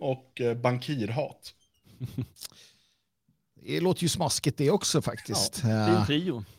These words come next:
Speaker 1: Så var börjar vi någonstans?
Speaker 2: Jag vet faktiskt inte. Jag, jag, ehm, jag, eh, kastar upp en boll så får den som vill ta den.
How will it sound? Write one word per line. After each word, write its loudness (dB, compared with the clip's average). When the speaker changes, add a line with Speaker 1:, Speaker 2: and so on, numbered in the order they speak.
Speaker 1:
Så 6
var 12
börjar 6
vi 4
någonstans? -4
Speaker 2:
Jag 6
vet 4
faktiskt 2
inte. 4
Jag, 10
jag, 10
ehm, 8
jag, 6
eh, 4
kastar 6
upp 8
en 6
boll 10
så 0
får -2
den 4
som 0
vill 2
ta -2
den. -8